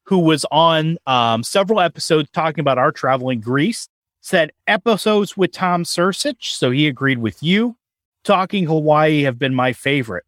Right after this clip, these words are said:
I really enjoy hearing Ryan and Shane learn from other travelers about unique adventures." And that's been lots of fun to, to have people who are professionals in travel,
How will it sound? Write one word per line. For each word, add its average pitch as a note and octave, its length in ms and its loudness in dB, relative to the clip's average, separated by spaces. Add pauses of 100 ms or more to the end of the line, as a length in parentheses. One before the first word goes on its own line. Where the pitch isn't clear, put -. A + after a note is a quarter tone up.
I B2 80 -4
really F3+ 480 2
enjoy D3+ 600 0
hearing C#3 340 0
Ryan C#3+ 380 0
and B2 120 -4
Shane C#3 580 -2 (300)
learn F3 360 2
from F#3 180 0
other D#3 220 2
travelers B2+ 720 -2
about C#3 340 -2
unique C3+ 460 -2
adventures." A#2 640 -4
And D#3+ 80 -4
that's G3+ 200 0
been C#3+ 260 -2
lots B2+ 320 0
of B2 100 0
fun G#2+ 460 -2
to, A2 260 0 (420)
to D3 120 2
have D#3 420 -2
people E3+ 360 -2
who D3 140 2
are B2+ 140 4
professionals E3+ 720 -2
in D#3 120 -2
travel, C#3+ 600 -2